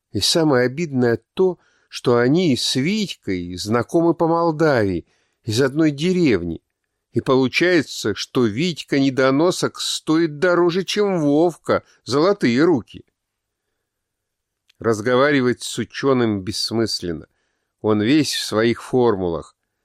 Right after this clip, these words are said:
Все хозяйственные дела вела Кобра.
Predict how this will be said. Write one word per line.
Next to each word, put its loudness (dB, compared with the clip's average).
Все -2
хозяйственные 0
дела 2
вела 0
Кобра. -2